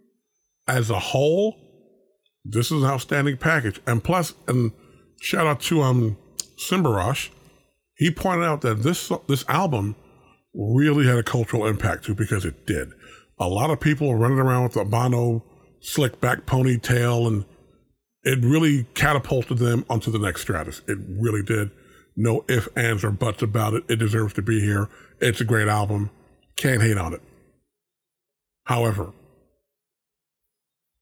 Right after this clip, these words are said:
you have four people, for the most part, writing the music.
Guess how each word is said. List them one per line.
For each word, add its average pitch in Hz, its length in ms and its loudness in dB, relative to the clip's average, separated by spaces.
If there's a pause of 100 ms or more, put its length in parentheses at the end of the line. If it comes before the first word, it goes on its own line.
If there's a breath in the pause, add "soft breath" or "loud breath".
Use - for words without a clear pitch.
(120)
you 117 200 0
have 101 240 -2
four 147 300 0
people, 156 440 0
for - 260 -4
the 117 80 0
most 127 300 0
part, 107 300 -4
writing 101 560 -4 (460)
the 107 80 -4
music. 87 380 -4